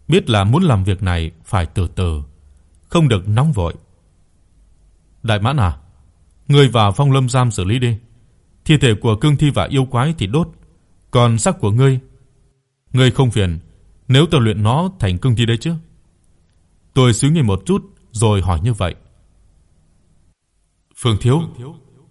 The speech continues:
ngươi còn biết luyện cương thi sao? Lạc Đại Mãn nghe vậy thì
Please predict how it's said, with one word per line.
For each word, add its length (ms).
ngươi 180
còn 160
biết 160
luyện 420
cương 120
thi 120
sao? 260
Lạc 260
Đại 140
Mãn 220
nghe 140
vậy 260
thì 260